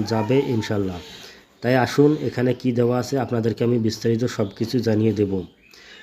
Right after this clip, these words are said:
এখানে দেওয়া আছে প্রথমে যে আস-, আসসালাতু আস-, আসসালামু আলাইকা ইয়া বাবা মেহের আলী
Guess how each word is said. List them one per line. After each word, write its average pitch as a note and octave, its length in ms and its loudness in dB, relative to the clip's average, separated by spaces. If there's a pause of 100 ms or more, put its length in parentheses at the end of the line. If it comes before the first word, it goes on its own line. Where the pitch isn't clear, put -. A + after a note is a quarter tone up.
(500)
এখানে C3 300 2
দেওয়া B2+ 280 2
আছে C3+ 180 0
প্রথমে B2+ 580 0 (840)
যে G#2+ 140 -2
আস-, A#2+ 360 -6 (260)
আসসালাতু C#3 800 2
আস-, - 420 -6
আসসালামু C3+ 760 2
আলাইকা B2 760 -2 (580)
ইয়া B2+ 380 2 (100)
বাবা A#2+ 480 0
মেহের A#2+ 580 2
আলী B2+ 360 2